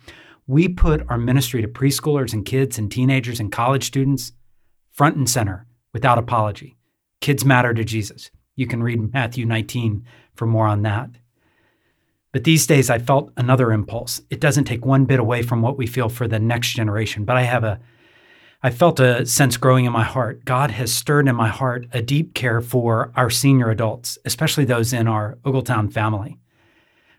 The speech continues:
Our church has always been about the generations, and we feel like we are stronger because of different generations, even though, to be honest, it's not always easy to navigate a multi-generational ministry.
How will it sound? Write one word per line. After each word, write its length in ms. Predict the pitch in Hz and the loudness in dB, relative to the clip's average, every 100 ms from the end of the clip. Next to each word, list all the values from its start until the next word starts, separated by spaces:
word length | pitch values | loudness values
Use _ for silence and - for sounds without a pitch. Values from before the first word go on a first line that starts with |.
| - | -4
Our 80 | 139 | 2
church 240 | 151 143 | 4 4
has 100 | 127 | 4
always 220 | 127 120 | 4 4
been 160 | 123 120 | 2 2
about 240 | 117 117 | 2 2
the 60 | 117 | 0
generations, 800 | 127 110 110 113 - 165 78 - _ _ - | 0 0 0 0 -2 -6 -10 -14 _ _ -4
and 100 | 131 | 2
we 100 | 143 | 4
feel 200 | 143 143 | 4 4
like 200 | 123 117 | 4 2
we 120 | 127 | 0
are 80 | 117 | 0
stronger 520 | - - 127 135 117 | 0 2 4 6 4
because 540 | 110 117 120 151 135 127 | 0 -2 2 4 4 6
of 300 | 120 113 - | 4 2 0
different 340 | 123 120 113 | -2 0 -4
generations, 800 | 117 110 104 101 - 139 135 - | -2 -2 -2 -4 -6 -8 -8 0
even 240 | 143 127 | 2 4
though, 340 | 127 117 113 101 - - - _ _ _ - | 4 4 2 0 -8 -20 -20 _ _ _ -2
to 60 | 135 | 4
be 80 | |
honest, 320 | 131 135 120 - | 6 4 2 -2
it's 220 | - - | -6 2
not 260 | 143 131 156 | 4 4 4
always 320 | 139 131 117 | 2 2 2
easy 240 | 123 123 117 | 2 0 0
to 100 | 123 | -2
navigate 480 | 120 113 120 113 117 | 0 0 0 -2 -2
a 140 | 123 | -2
multi-generational 920 | 117 120 120 113 117 113 110 107 117 107 | -2 0 0 0 2 2 0 -2 -2 0
ministry. 540 | 117 123 - 147 - | 0 -2 -4 -10 -16